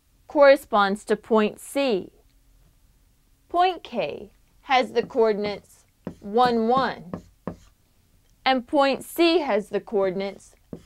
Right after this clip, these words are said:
three, three. So we can see that the coordinates of point K, one, one, have been multiplied by a scale factor of three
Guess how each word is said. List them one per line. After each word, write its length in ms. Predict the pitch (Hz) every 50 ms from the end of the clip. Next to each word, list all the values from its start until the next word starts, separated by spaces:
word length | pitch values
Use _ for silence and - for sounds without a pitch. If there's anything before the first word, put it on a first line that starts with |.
| -
three, 300 | - 220 226 254 254 240
three. 540 | 233 - 247 233 269 277 262 185 151 - - - - - _ _ _ _ - - - _ _ _ _ _ _ _ _ _ _ _ _ - - - - _ _ _ _ _ _ _ _ _ _ _ _ _ _ _ _ _
So 200 | _ - - 311
we 200 | 277 285 349 349
can 240 | 339 403 359 381 -
see 400 | - - - - - - - - _ _ _ _ -
that 160 | 240 247 240
the 100 | - -
coordinates 600 | - - - 339 330 359 311 339 359 349 - -
of 200 | 277 226 214 - _
point 340 | - 294 294 320 339 320 -
K, 480 | - - - 180 139 135 160 - 208 _ _ _ _ _ _ _ _
one, 480 | - 202 226 254 269 269 262 247 240 240
one, 440 | 277 294 285 240 175 - 165 190 - _ _ _ _ _ _ _ _ _ _
have 220 | - 277 214 -
been 220 | 285 285 277 277
multiplied 600 | 277 302 320 330 330 - - - 269 214 214 175 -
by 140 | 220 208 196
a 60 | 233
scale 400 | 240 - - 269 277 285 302 311
factor 460 | 302 - 233 196 208 - - 226 220
of 120 | 208 202 _ _ -
three 460 | 247 226 247 233 190 - - - -